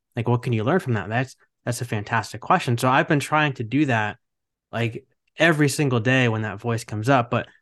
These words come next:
my question is, now, now kind of full circle to my question, it happens a lot. And I've said this before in the, well, I ha-, I haven't said this on the podcast. I've said it on social media. But every time I turn on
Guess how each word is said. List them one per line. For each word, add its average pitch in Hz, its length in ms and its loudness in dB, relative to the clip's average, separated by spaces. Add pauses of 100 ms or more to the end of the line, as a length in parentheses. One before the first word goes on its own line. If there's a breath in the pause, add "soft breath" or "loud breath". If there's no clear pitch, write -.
(140)
my 120 80 2
question 214 420 2
is, 107 160 -2
now, 127 300 0
now 127 320 -2 (400)
kind 120 160 -2
of 117 60 -4
full 135 160 0
circle 123 280 -2
to 104 60 -4
my 101 100 -6
question, 113 460 -2 (420 loud breath)
it 131 120 -2
happens 135 400 4
a 120 60 2
lot. 120 520 4 (440)
And 123 100 -2
I've 117 120 -2
said 151 140 -4
this 147 120 -2
before 127 280 -4
in 117 80 0
the, 101 160 -4
well, 139 160 -2
I - 40 2
ha-, 170 220 2
I 151 60 0
haven't 180 240 -4
said 170 100 -4
this 160 120 -6
on 135 80 -2
the 107 80 -2
podcast. 117 540 -2
I've 117 100 -10
said 123 140 -4
it 123 40 -2
on 117 120 -4
social 117 340 -8
media. 104 400 -6 (360)
But 117 120 0
every 165 360 4
time 147 420 2
I 135 140 0
turn 135 220 -2
on 127 360 0